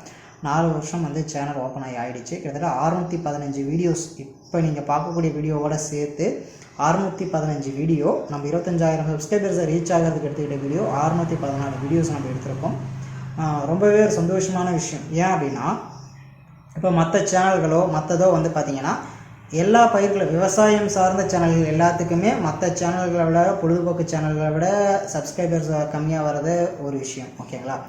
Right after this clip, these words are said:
அதுலேயும், ஆ, விவசாயம் சார்ந்த விஷயங்கள்ல எல்லா விவசாய பயிர்களை பத்தி வீடியோ போட்டு வீடியோ வர்றது அப்படிங்கிறது, சப்ஸ்கிரைபர்ஸ் வர்றதுங்கிறது ஒரு விஷயம். ஏன்னா எல்லா பயிரிடக்கூடிய விவசாயிகளும் அந்த சேனலை பார்ப்பாங்க, அவங்களும் அதை சப்ஸ்கிரைப் பண்ணுவாங்க. அது மூலயமா வர்றதுங்கிறது வேற. ஆனா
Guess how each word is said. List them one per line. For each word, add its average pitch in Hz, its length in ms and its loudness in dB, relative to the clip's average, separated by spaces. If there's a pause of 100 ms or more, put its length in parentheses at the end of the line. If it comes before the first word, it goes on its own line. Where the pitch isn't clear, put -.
(420)
அதுலேயும், 196 480 2
ஆ, 180 240 2
விவசாயம் 214 440 4
சார்ந்த 190 280 2
விஷயங்கள்ல 170 520 0
எல்லா 196 360 6
விவசாய 202 560 4
பயிர்களை 185 360 2
பத்தி 180 340 -2
வீடியோ 175 260 2
போட்டு 175 720 2 (200)
வீடியோ 180 260 4
வர்றது 180 340 4
அப்படிங்கிறது, 156 520 2 (100)
சப்ஸ்கிரைபர்ஸ் 165 480 0
வர்றதுங்கிறது 151 480 0
ஒரு 147 80 0
விஷயம். 139 380 -6
ஏன்னா 156 60 -2 (480)
எல்லா 202 480 6
பயிரிடக்கூடிய 196 540 4
விவசாயிகளும் 175 420 2
அந்த 180 140 0
சேனலை 160 480 2
பார்ப்பாங்க, 156 500 2
அவங்களும் 190 480 2
அதை 175 280 2
சப்ஸ்கிரைப் 160 320 -2
பண்ணுவாங்க. 135 420 -6
அது 165 220 0
மூலயமா 185 480 4
வர்றதுங்கிறது 151 460 0
வேற. 131 240 -2
ஆனா 127 560 -6